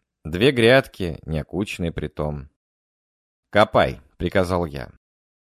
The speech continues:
Сам управляющий с немалым трудом всё-таки подковырнул густой куст картошки. Она уже отцвела, увидеть клубни должны были.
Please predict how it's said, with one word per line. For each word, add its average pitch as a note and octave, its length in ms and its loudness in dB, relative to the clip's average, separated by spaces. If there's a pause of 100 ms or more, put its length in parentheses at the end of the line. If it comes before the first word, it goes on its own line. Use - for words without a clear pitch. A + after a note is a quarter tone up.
(140)
Сам F3 200 0
управляющий D#3 960 2
с - 100 -14
немалым B2+ 340 2
трудом B2 340 -2
всё-таки A#2+ 440 -6
подковырнул C3+ 880 -2
густой D#2 400 -4
куст - 300 -10
картошки. - 680 -10 (280)
Она C#3+ 220 0
уже F#2+ 220 0
отцвела, F2 680 0
увидеть F#2 540 -4
клубни G2+ 440 -6
должны G#2+ 460 -2
были. A#1 400 -16